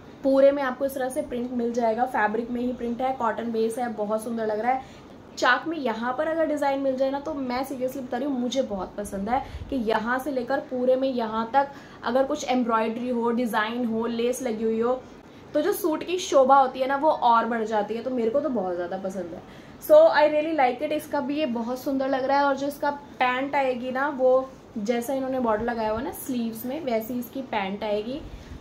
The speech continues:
और elastic वाली है, एकदम perfectly fit आई है। नीचे जो ये वाला part है, यहाँ पर कुछ ऐसा design बनाया हुआ है net का, मतलब lace लगाकर उसको पता नहीं क्या क्या किया हुआ है।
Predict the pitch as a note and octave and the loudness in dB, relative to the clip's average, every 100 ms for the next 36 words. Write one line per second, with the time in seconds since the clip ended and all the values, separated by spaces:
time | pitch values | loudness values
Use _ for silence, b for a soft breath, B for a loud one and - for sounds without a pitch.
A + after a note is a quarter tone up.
0 | - - G3 G3+ G#3 A3 G#3+ G#3 - A#3+ | -6 -2 0 -2 -2 0 2 0 -6 -8
1 | A#3 A3+ A#3 B3 B3 A#3 B3+ B3 A3 A3 | -2 -2 0 -2 -2 -2 -4 0 0 0
2 | A3 B3 B3 B3 A3+ - A#3+ A#3+ B3+ C4+ | -4 -6 -4 -4 -4 -2 -2 0 0 0
3 | B3+ A#3+ A#3 C4 A#3+ C4+ D4 - - - | 0 -2 0 0 2 2 2 -4 -20 -20
4 | - - - - - - A3 A#3+ B3+ C4+ | -20 -20 -20 -20 -18 -8 0 4 4 4
5 | C4+ A#3+ A#3 C#4 C4+ A#3 A3+ A3+ B3 C4 | 4 2 2 -2 -2 -2 -4 -2 0 0
6 | C4 - - B3+ B3+ A3 B3+ A3+ A3+ G3+ | -4 -8 -4 -2 -2 -2 0 0 0 -2
7 | G#3+ A3+ A3 A3+ A3+ A#3+ B3 A#3 A#3 C4 | -2 -2 -2 -2 -2 -2 -2 -2 -2 -4
8 | C#4 A#3+ G#3+ G#3 - - - A3 A3 A3 | -2 -2 -2 -4 -8 -10 -2 0 2 0
9 | G#3+ G#3+ G3+ G3 - G#3+ G#3 G#3 A3+ G3 | -2 -4 -4 -6 -4 2 2 2 -2 -2
10 | G3+ G#3 G#3 - G#3+ G#3 B - A3+ G#3 | 0 -2 -2 0 -2 -2 B -8 -2 0
11 | A3 A3 G3 G#3 G#3 G#3 G3 G#3+ | 2 2 2 0 0 0 2 2